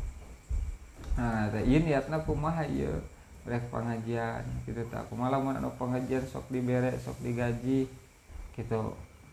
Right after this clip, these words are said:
Ari hek teh ngabahasakeun, nah, teh niat usaha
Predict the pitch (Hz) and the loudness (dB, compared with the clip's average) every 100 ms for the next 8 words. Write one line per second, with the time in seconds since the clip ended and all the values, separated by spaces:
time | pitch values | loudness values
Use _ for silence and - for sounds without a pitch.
0 | - - - 120 117 113 113 - 120 117 | -20 -12 -2 0 2 0 -2 -4 -4 -4
1 | 113 107 113 120 120 123 - 60 60 60 | -4 -4 -4 -4 -6 -6 -6 -6 -6 -4
2 | 52 50 50 50 - - - - 117 117 | -4 -4 -6 -10 -12 -12 -8 2 2 2
3 | 131 - 117 101 98 104 | 2 2 4 4 2 0